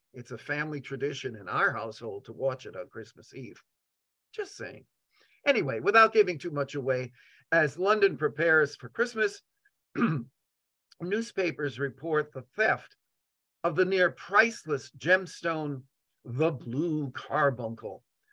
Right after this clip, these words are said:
from the hotel suite of a wealthy countess. John Horner, who's a plumber and a previously convicted felon,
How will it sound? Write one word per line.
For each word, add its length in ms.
from 240
the 120
hotel 560
suite 420
of 100
a 60
wealthy 400
countess. 580
John 520
Horner, 540
who's 300
a 140
plumber 680
and 220
a 200
previously 680
convicted 640
felon, 440